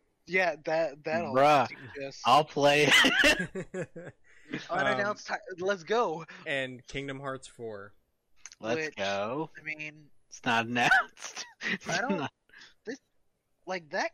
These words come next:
Speaker 1: can't be super long ago, right? It's not like Kingdom Hearts was on P C before last year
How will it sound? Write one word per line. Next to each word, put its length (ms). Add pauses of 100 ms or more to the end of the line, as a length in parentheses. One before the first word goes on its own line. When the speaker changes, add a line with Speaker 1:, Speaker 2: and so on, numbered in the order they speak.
Speaker 1:
can't 400 (120)
be 380
super 1200 (500)
long 360
ago, 320
right? 260
It's 300
not 160
like 280 (140)
Kingdom 300
Hearts 420 (560)
was 240 (140)
on 340 (240)
P 220
C 380
before 380
last 400
year 100